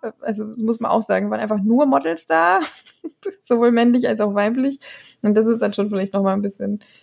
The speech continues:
bisschen besonders. Ähm, der andere hat sich gewünscht, ich will unbedingt den Krieg, was ich auch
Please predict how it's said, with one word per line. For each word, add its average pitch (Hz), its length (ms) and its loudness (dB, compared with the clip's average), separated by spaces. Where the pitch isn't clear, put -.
bisschen 208 240 -4
besonders. 196 640 -4
Ähm, 202 480 -4
der 220 140 2
andere 226 300 4
hat 226 160 2
sich 220 160 -4
gewünscht, 226 400 0
ich 208 100 -2
will 214 140 0
unbedingt 226 340 2
den 208 160 -2
Krieg, 240 440 0
was 214 180 -4
ich - 160 -4
auch 214 240 -2